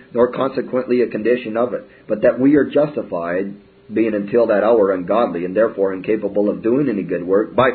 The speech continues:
faith alone, faith without works, faith though producing all yet, including no good work.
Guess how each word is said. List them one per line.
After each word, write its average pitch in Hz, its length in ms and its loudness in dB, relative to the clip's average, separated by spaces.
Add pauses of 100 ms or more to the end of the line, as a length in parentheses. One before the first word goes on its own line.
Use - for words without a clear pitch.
faith 143 240 2
alone, 139 520 -4
faith 170 260 2
without 185 400 -8
works, 107 260 -8 (560)
faith 127 280 0 (100)
though 123 220 0
producing 107 580 -6
all 123 260 0
yet, 117 400 -2
including 104 480 -4
no 151 220 4
good 110 220 -2
work. 98 320 -2